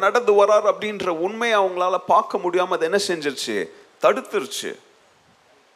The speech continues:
அது மாத்திரம் காரணம் இல்ல, அவங்களுடைய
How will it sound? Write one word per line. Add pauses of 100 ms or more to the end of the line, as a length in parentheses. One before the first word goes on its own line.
(2750)
அது (120)
மாத்திரம்
காரணம்
இல்ல, (3000)
அவங்களுடைய